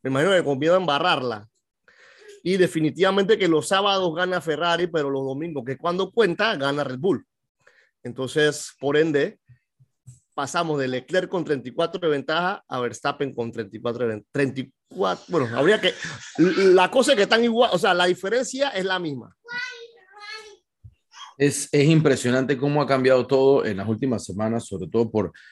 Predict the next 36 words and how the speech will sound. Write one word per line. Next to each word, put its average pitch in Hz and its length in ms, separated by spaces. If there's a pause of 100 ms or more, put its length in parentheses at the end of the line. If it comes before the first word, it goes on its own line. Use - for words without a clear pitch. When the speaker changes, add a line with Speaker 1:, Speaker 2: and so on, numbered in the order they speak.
(260)
Speaker 2:
eh, 87 600
este 104 200
tema 127 200
de 120 60
fiabilidad 101 420
que 113 100
tiene 110 260
hoy 113 240
en 110 100
día 113 180
Ferrari, 104 520 (160)
que 95 260 (100)
realmente 98 520
Speaker 1:
Oh, 175 140
Sakata, 165 560
y 160 80
cuando 151 300
decíamos 180 440
que 151 80
la 143 140
temporada 135 400
recién 156 360
empezaba 160 500
al 156 120
principio 156 420
del 135 100
año, 147 360
o 131 120
sea, 123 280 (280)
mira 170 200
cómo 175 260
se - 120
han 170 100
volteado 170 440
las 135 120
cosas. 147 380